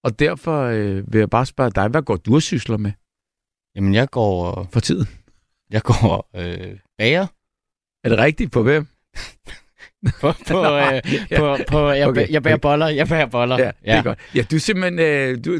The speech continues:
Speaker 1: du er blevet en lille bager.
Speaker 2: Mm. Ja.
Speaker 1: Er det
Speaker 2: Ja.
Speaker 1: rigtigt?
Speaker 2: Ja,
Speaker 1: Altså
Speaker 2: sådan
Speaker 1: sådan, du ved, sådan bør-, seriøst? Altså, når du, det, du siger, fordi det, en ting er, man har gjort det én gang eller to gange, men er, er det sådan, når jeg spørger dig, hvad du sysler med, så siger du bager?
Speaker 2: Ja.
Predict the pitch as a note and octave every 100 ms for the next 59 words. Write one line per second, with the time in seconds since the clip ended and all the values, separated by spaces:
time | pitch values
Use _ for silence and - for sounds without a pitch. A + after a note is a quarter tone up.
0 | A#2 D3+ E3+ D#3 E3 E3 D3+ F#2+ - _
1 | _ _ - C#3 G#3+ - _ - B2+ D#3+
2 | D#3+ F4 - - _ _ - G#2+ - C#3+
3 | A#2 A#2 D#3+ D3 D#3 D3 D3+ C#3 F#3 -
4 | - A#2 D3 C4+ E3+ C#3+ C3 C3 A#2+ D#3+
5 | D#3+ D#3+ C3 C3 A2 C3+ - D3+ E3 D#3+
6 | B2 G#2 A2 G#2+ A#2+ F#3+ D3 G#2 F2+ C#3+
7 | F3 C#3 A#2 A2 A2+ A2+ A#2+ A2 D3+ D#3
8 | - - _ - B2 - F3+ G3+ F#3+ C#3
9 | - D#3 C3+ F3 B2 A2 _ - - -
10 | A2 - F#2+ G2+ A#2 - _ - G#2